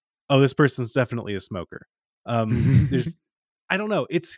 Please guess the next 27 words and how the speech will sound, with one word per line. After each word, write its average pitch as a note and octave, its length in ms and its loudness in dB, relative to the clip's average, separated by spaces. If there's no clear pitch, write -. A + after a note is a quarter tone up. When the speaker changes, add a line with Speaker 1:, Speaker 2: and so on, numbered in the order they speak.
Speaker 1:
it's, - 320 -6
it's F3+ 200 -10
a E3 40 -4
neat D#3+ 380 -4
little E3 480 -2
view A#2+ 680 4
into A2 520 2
the G#2 80 2
previous A2 520 2
owner G#2 360 -2
of F#2 80 -2
a F2+ 80 -4
system F#2 520 -8
that A2+ 160 0
you A#2+ 120 2
then B2+ 180 4
get A#2+ 160 2
to A#2 80 -6
take C3+ 240 4
home B2 440 2
and A2 140 -4
kind A#2 260 2
of, G#2+ 300 0
you D#3+ 140 2
know, A#2 140 0
clean F#3+ 680 2
and C3+ 440 0